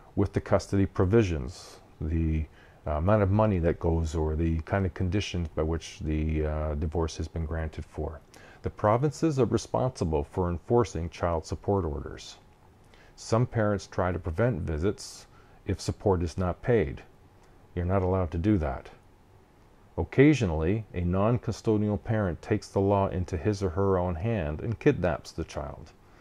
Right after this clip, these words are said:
Provinces are, are responsible for enforcing child support orders. So if, for example, um, the order that you have for in your separation and divorce, um,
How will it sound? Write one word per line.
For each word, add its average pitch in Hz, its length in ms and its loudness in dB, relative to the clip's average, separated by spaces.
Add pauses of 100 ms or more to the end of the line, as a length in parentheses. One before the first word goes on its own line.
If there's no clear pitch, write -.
(280)
Provinces 107 720 0
are, 98 180 2 (640)
are 90 280 2
responsible 90 720 0
for 87 240 -2
enforcing 82 720 -2 (460)
child 90 300 0
support 82 420 -2
orders. 69 480 -6 (260)
So - 200 0
if, 156 160 2
for 113 260 4
example, 85 640 4 (500)
um, 82 480 4 (100)
the 95 120 6
order 107 360 8
that 90 160 4
you 98 200 2
have 92 340 -2
for 82 220 -2
in 80 200 -2
your 110 440 6
separation 78 720 -2
and 76 140 -4
divorce, 80 600 -2 (540)
um, 80 400 0